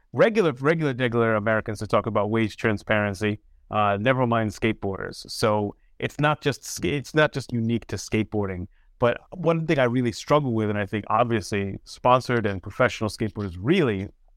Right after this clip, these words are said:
have to live with, is the fact that we internalize this. It's like, "Yo, you're paying your dues. This is just normal." And then because it's something that's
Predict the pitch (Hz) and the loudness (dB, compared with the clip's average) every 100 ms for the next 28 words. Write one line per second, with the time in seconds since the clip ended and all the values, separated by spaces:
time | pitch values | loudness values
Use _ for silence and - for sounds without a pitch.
0 | _ - 123 113 113 185 165 117 101 - | _ -4 -2 -2 0 0 0 -4 -6 -10
1 | _ _ _ - 127 123 - 120 - 104 | _ _ _ -6 -4 -2 0 0 0 0
2 | 120 113 107 - 151 143 127 107 101 95 | 0 0 -2 0 0 2 2 0 -2 -6
3 | 92 - 104 - 110 101 107 110 110 107 | -8 -6 -6 0 0 2 2 2 2 -2
4 | - 117 110 107 101 110 107 98 104 - | -2 0 0 2 0 0 0 0 -4 -4
5 | 101 95 117 - 104 107 123 117 104 90 | -6 -2 -2 -2 -4 0 2 0 -2 -2
6 | 98 98 107 104 101 - 131 117 104 - | -4 -4 -4 -4 -6 0 2 2 -2 0
7 | 120 117 110 104 - | 0 0 -2 -2 -8